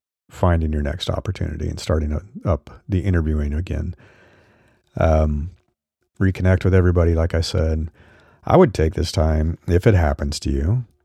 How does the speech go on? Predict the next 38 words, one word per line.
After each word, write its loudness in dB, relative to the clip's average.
to 0
re-, 4
reconnect 2
with 0
friends 2
and 0
family. -2
Take -2
care 4
of 4
yourself. 0
You've -4
probably 2
been 2
so 0
busy 0
with -2
work, -2
you 2
haven't 0
been -4
doing 2
that. -2
Take 0
a 4
little 4
mini 2
vacation, 0
whatever. 0
Uh, 0
just -4
don't 2
jump 0
right 0
back -4
into -6
a, -4
uh, -8